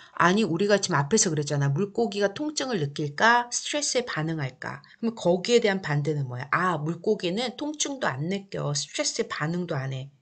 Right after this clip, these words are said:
이런 거야. 그러면 그렇게 얘기하는 주요한 이유는 뭐냐면은 주로 이것 때문이래. 근데 우리 because of는 전치사인 거 알고 있지? 뒤에 보니까 문장이 아니라 동사가 없단 말이야. 그러니까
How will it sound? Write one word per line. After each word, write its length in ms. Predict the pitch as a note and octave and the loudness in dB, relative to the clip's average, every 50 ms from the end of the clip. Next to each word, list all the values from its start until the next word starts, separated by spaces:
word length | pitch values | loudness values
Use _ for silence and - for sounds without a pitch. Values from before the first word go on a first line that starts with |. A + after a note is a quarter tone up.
| _ _ _ _ _ | _ _ _ _ _
이런 240 | G#3+ A#3 B3+ A#3+ F#3+ | 2 4 4 4 2
거야. 180 | C#3 B2 A#2+ - - - - - - - - - - | 0 -4 -6 -8 -14 -20 -20 -18 -16 -14 -14 -12 -8
그러면 300 | - C4+ C#4+ D4 D4 - | -4 0 0 0 -2 0
그렇게 500 | - B3+ B3+ D#4 D4+ - - E4 C4 G#3 | 0 2 2 2 2 2 2 4 6 6
얘기하는 440 | F#3 F3+ F3+ A#3 G#3+ G#3 G3+ G3+ G3 | 4 4 4 4 4 4 4 0 0
주요한 420 | - - - G3 G3+ G#3 G#3+ G3+ F#3+ | 0 0 4 4 4 4 4 2 2
이유는 360 | D#3 D#3 E3 F#3 G3+ G3+ E3 | 0 0 0 0 -2 -2 -2
뭐냐면은 680 | C#3+ C#3+ C#3+ D3 C#3+ D3 C#3+ D#3 G#3+ C4 B3+ B3+ A3+ - - - - - - - | -2 -2 -2 -2 -2 -2 -2 0 2 2 2 2 0 -2 -8 -12 -14 -14 -4 0
주로 480 | - A#3 A#3 A3 G#3 G#3+ A#3 B3 G#3 - D3+ | 2 6 6 8 8 10 10 8 8 6 4
이것 300 | D#3+ - A3 A#3 A#3 - | 2 0 0 0 2 0
때문이래. 520 | G#3 F#3 E3 D3+ C#3 C3+ C3 B2 B2 C3+ - - - - | -2 0 0 0 -2 -2 -4 -6 -8 -8 -10 -12 -14 -10
근데 140 | - - | -4 -4
우리 160 | G#3+ G3+ A3 G#3+ | 0 0 0 0
because 460 | - G#3 - - D4+ D4+ D4+ C#4+ C4 | -2 -6 0 2 2 2 4 4 2
of는 400 | A#3 G3+ A3 G#3+ G3+ G3+ G3+ G3+ | 4 4 2 2 4 2 0 0
전치사인 540 | - F#3 E3 E3+ - A#3 A3+ A3 G3+ F#3+ F3 | -2 -2 -2 -2 0 -2 0 0 0 0 0
거 80 | F3 | 2
알고 280 | D3+ C#3+ D3+ D3+ E3 D#3+ | 2 2 2 0 -2 -4
있지? 560 | D3+ D3+ - - D#3 D3 D#3+ F#3+ C4 G3+ - - - - _ | -4 -4 -6 -2 0 2 4 6 6 4 4 2 -6 -16 _
뒤에 200 | _ - G3 G3+ | _ 4 6 6
보니까 420 | G3 F#3+ F#3 F3+ F3 F3 F3 F3+ E3 | 6 4 2 0 0 0 0 0 0
문장이 580 | D3+ D#3 F#3+ G3 G3+ G3 B3+ B3 A#3+ A3+ G#3 | 2 2 0 0 2 2 2 2 2 2 0
아니라 560 | F3 D3+ D3 D3+ E3 F#3+ G#3+ G#3+ G3+ E3+ D3 C#3+ - - - - G3 - | 0 0 0 0 2 4 6 6 6 6 4 2 -4 -10 -8 -8 -6 -2
동사가 420 | F3 F3 F3+ F#3 - A#3 G3+ F3 | 0 0 0 2 2 2 2 2
없단 400 | - C3 - - - G3 F#3+ E3 | 0 -4 -2 0 0 0 0 0
말이야. 240 | D3+ C#3+ C#3 C#3+ C#3+ | -2 -2 -2 -4 -4
그러니까 160 | C#3+ D3 C#3 | -4 -4 -4